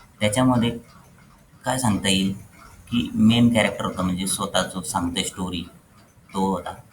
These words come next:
किंवा तो जो ज्याच्याबद्दल माणूस बोलत होता तो. आणि मग त्याचे प्रॉब्लेम काय आले, अं, त्या-, त्याची, तो, त्याला अडचणी आल्या. तो झाडाखाली थांबला, पाऊस आला, चोर आले, बरोबर की नाही? त्याच्यानंतर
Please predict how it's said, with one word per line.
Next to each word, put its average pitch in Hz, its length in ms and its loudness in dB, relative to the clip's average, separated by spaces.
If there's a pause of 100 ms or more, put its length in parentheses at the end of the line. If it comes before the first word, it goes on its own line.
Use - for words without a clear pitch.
(360)
किंवा 98 160 -2
तो 101 220 -8
जो 104 220 -2
ज्याच्याबद्दल 104 520 -2
माणूस 101 260 4
बोलत 98 280 -8
होता 90 140 -8
तो. - 180 -16 (640)
आणि 104 120 -2
मग 107 120 2
त्याचे 110 180 -2
प्रॉब्लेम 117 440 4
काय 117 100 6
आले, 110 160 4 (720)
अं, 92 720 -4 (320)
त्या-, 101 100 -10 (160)
त्याची, - 200 -6 (520)
तो, 95 120 -8
त्याला 101 220 0
अडचणी 107 400 4
आल्या. 85 260 2 (220)
तो 92 60 -18
झाडाखाली 92 560 0
थांबला, 87 580 2 (380)
पाऊस 92 420 2
आला, 87 500 0
चोर 101 380 0
आले, 87 600 -2 (120)
बरोबर 226 260 -2
की 131 80 -8
नाही? 110 140 -4 (500)
त्याच्यानंतर 101 560 -4